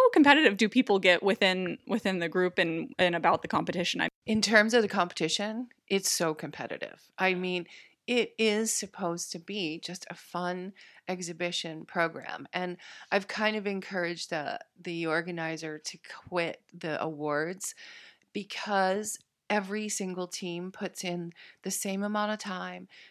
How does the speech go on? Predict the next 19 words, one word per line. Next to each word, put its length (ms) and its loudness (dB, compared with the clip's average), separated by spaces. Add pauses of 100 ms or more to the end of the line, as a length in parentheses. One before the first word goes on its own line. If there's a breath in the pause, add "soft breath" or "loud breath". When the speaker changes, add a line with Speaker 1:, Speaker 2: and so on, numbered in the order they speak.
(100)
Speaker 2:
the 60 -10
same 340 -4
amount 300 0
of 180 -4 (320 soft breath)
sweat 440 -2
and 100 -4
tears, 680 -4 (420 soft breath)
uh, 320 2 (140)
to, 120 -2
to 260 -6
produce 540 -4
something 380 -6
for 160 -8
the 120 -4
audience 540 -4
and 180 -8
for 360 -4
this 440 -6
fundraiser. 680 -6